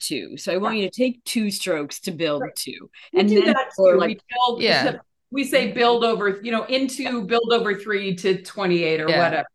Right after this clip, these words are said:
Speaker 1: Yeah.
Speaker 3: Yeah.
Speaker 4: Yeah, we say build four five or build
Speaker 1: Yeah.
Speaker 4: four three. Yeah.
Speaker 1: Yeah.
Speaker 4: Interesting.
Speaker 2: But your, to your question, I like going fast. Up to into or into up to. I, I like to go fast. It's fun to go fast.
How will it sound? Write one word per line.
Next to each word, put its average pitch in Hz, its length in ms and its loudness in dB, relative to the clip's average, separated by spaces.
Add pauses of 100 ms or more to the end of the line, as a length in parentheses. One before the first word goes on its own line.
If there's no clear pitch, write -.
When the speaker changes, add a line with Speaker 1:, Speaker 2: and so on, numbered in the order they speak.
(140)
Speaker 1:
Yeah. 196 280 -2
Speaker 3:
Yeah. 175 120 -12
Speaker 4:
Yeah, 202 140 4
we 226 100 6
say 226 160 4
build 175 320 4
four 156 480 2
five 131 540 0
or 127 100 -6
build 147 260 0
Speaker 1:
Yeah. - 60 -14
Speaker 4:
four 120 220 -4
three. 131 640 -4 (160)
Yeah. - 160 -4
Speaker 1:
Yeah. - 160 -10 (160)
Speaker 4:
Interesting. - 560 0
Speaker 2:
But 139 60 -10
your, 147 220 -6 (300)
to 185 120 0
your 160 180 2
question, 143 800 -2 (200)
I 160 80 -4
like 196 240 4
going 190 260 -2
fast. 165 480 -2 (480)
Up 139 240 -4
to 202 220 2
into 190 460 2
or 131 300 2
into 160 360 0
up 175 220 0
to. 135 320 -4 (880)
I, 175 200 2 (240)
I 175 140 2
like 240 240 0
to - 80 -14
go 214 160 -2
fast. 160 500 -6
It's 170 160 0
fun 180 360 2
to 143 80 -2
go 127 160 2
fast. - 600 -6